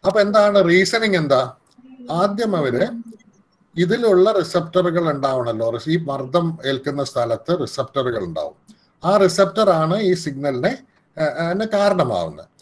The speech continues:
അപ്പൊ ആ റിസപ്റ്ററുകൾ ഈ എം ആർ എൻ എ, നേരത്തെ പറഞ്ഞ പോലെ തന്നെ എം ആർ എൻ എയിൽ ഉണ്ടാവണം. ആ, അതിനെ, ആ പ്രോട്ടീനെ റെപ്രസെന്റ് ചെയ്യുന്ന എം ആർ എൻ എ ഉണ്ടാവും. അപ്പൊ ആകെയുള്ള എം ആർ എൻ എ മുഴുവനായിട്ട് വേർതിരിച്ചെടുക്കുന്നു ആദ്യം.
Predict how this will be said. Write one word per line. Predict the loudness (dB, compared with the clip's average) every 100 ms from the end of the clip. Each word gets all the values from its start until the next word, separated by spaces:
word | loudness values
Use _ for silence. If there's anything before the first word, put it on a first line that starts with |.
| _ _ _ _ 0
അപ്പൊ | 4
ആ | 4 4
റിസപ്റ്ററുകൾ | 2 2 -2 0 -2 0 0 -2 0
ഈ | 2
എം | 2 2 2
ആർ | 4
എൻ | 4 2
എ, |
നേരത്തെ | 0 0 0
പറഞ്ഞ | 0 2 2
പോലെ | 2 0 -2
തന്നെ | -6 -10 -14 _ _ _ _ -4
എം | 0 2 4
ആർ | 4
എൻ | 4 2
എയിൽ | 2 2 0
ഉണ്ടാവണം. | 2 2 4 2 -4 -12 _ -10
ആ, | -8
അതിനെ, | -2 0 2 2 2 0 -6 -6
ആ |
പ്രോട്ടീനെ | -2 2 2 2 0 2
റെപ്രസെന്റ് | 2 0 -4 -2 0
ചെയ്യുന്ന | 0 -2 -4 -4
എം | -2 0
ആർ | 0
എൻ | 0
എ | 0
ഉണ്ടാവും. | -2 -4 -6 -8
അപ്പൊ | -6 -6 -8 _ _ -8
ആകെയുള്ള | -2 0 2 2 4 4
എം | 2 0
ആർ | 2 2
എൻ | 0
എ | 0
മുഴുവനായിട്ട് | -2 0 -2 0 -2 -4 -6
വേർതിരിച്ചെടുക്കുന്നു | -6 -4 -4 -4 -8 -10 -12 -14 -16 -20
ആദ്യം. | -20 -20